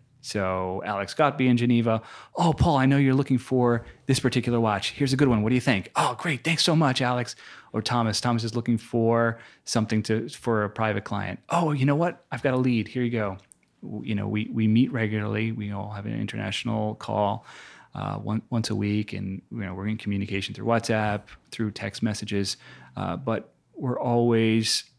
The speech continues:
trying to have diverse selections across the sites, and we don't like to offer the same watch in the same sale,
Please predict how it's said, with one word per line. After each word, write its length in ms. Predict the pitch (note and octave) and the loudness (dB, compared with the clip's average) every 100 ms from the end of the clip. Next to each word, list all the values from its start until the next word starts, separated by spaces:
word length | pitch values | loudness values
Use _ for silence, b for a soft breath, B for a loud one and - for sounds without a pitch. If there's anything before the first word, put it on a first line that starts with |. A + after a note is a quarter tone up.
| - | -4
trying 320 | - A#2 A2+ | 2 4 2
to 120 | A2 | 0
have 480 | G2+ G#2 G#2 G#2 - _ | -2 0 -2 -4 -10 _
diverse 440 | A2+ G#2 A2+ G#2+ | -2 0 2 0
selections 560 | - A#2+ G#2+ G2+ A2+ G2+ | 0 0 0 -2 -2 -4
across 560 | A#2+ - A2+ G#2+ - - - | -4 -2 -2 -2 -6 -8 -10
the 80 | A2+ | -6
sites, 520 | - G#2 F#2+ - - _ | -2 0 0 -4 -8 _
and 360 | - A2 G#2+ G2+ - B B | -4 0 0 -2 -8 B B
we 80 | A2+ | -4
don't 380 | A2 A2+ B2 - | -2 0 0 -2
like 200 | G#2+ G#2 | -6 -4
to 100 | - | -6
offer 300 | A2+ A2 G#2 | -4 -4 -4
the 60 | G2 | -6
same 320 | - G#2+ G#2 | -4 0 0
watch 440 | G#2 G2 - - - | 0 0 -4 -8 -2
in 100 | A#2 | 0
the 80 | A2 | 0
same 220 | F#2+ F#2+ | 0 -2
sale, 580 | - E3+ A#2 A2 A2 | 4 6 6 4 2